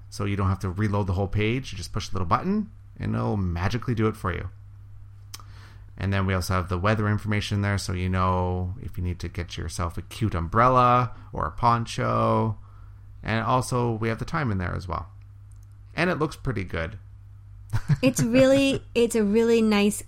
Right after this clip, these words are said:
Speaker 2: clean look, um, which has been missing from a lot of apps, uh, that I've, I've used in the past for, like, wait times. And I love that. I love that you added the weather.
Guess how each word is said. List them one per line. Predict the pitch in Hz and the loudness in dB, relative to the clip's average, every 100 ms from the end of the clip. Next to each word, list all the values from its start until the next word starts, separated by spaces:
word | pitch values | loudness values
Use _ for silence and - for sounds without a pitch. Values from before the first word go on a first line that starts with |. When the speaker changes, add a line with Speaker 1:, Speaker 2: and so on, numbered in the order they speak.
| - | -8
Speaker 2:
clean | - 220 233 233 226 | -2 2 4 4 4
look, | 202 190 202 - - - - - - - | 4 2 -2 -10 -16 -16 -18 -18 -18 -2
um, | 214 208 202 208 | 4 6 6 4
which | 214 220 | 4 2
has | 220 | 2
been | 214 202 | 2 4
missing | 208 208 220 208 - | 4 2 2 2 0
from | 214 196 | 0 2
a | 190 | 2
lot | 190 | 2
of | 190 | 2
apps, | 185 185 185 - - | 2 0 -2 -8 -6
uh, | 202 190 180 | -2 0 0
that | 185 | 0
I've, | 185 185 | -2 -2
I've | - 180 | -4 -2
used | 185 190 - | 0 0 0
in | 190 | -2
the | |
past | - - 196 - - | -2 -2 -2 -4 -4
for, | 185 | -2
like, | 180 180 | -2 0
wait | 185 185 | -2 -2
times. | 233 240 262 269 - - - - - | -4 -2 -2 -4 -8 -14 -16 -18 -4
And | 220 | 0
I | 208 | 4
love | 196 196 196 208 | 4 4 4 2
that. | 196 185 202 | 2 2 2
I | 202 | 4
love | 202 196 220 | 4 4 2
that | 247 | 2
you | 254 | 2
added | 240 226 | 2 2
the | 214 | 2
weather. | 185 170 170 175 - | 2 2 0 -2 -4